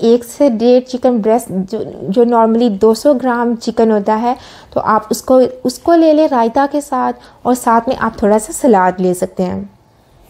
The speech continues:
और कोशिश करें कि अपने सलाद में आप लीमू, पुदीने, लोबिया और चने का इस्तेमाल लाजमी करें।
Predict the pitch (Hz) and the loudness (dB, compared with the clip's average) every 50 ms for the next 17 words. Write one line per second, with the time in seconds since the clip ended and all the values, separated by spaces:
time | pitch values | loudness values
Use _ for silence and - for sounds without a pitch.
0 | _ - _ _ _ _ _ _ _ _ - - - - - 247 254 - 285 294 | _ -20 _ _ _ _ _ _ _ _ -20 -20 -8 -4 -4 -4 0 0 0 0
1 | 294 339 339 330 - - 311 294 294 285 285 - - - - 269 269 233 - - | 2 0 -2 -2 -2 0 0 0 0 0 -2 -4 -6 -6 -6 -8 -10 -6 -4 -2
2 | 254 226 214 208 214 220 254 269 269 277 285 285 - - - 220 214 220 220 226 | 0 0 0 0 0 0 -2 -2 -2 -4 -6 -6 -6 -6 -6 -4 -2 -2 -2 -4
3 | 226 - - - - _ - 226 233 262 269 269 277 285 294 285 - 262 233 202 | -4 -8 -14 -20 -14 _ -2 0 2 2 2 2 2 0 0 0 0 0 0 0
4 | 240 233 240 240 247 247 247 254 247 - 233 233 240 233 220 202 214 240 247 - | 0 -2 -2 -2 -2 0 -2 -2 -4 -2 0 2 2 2 2 0 0 -2 -2 0
5 | - - 226 226 - - 233 220 247 254 - 247 240 240 - - 220 202 202 202 | 0 -2 -2 -2 0 0 0 0 0 0 0 -2 -2 -2 -2 -2 0 0 2 2
6 | 202 202 196 196 190 196 196 208 202 226 269 - 302 302 320 381 | 2 2 2 2 2 2 2 2 0 0 2 2 2 2 0 -2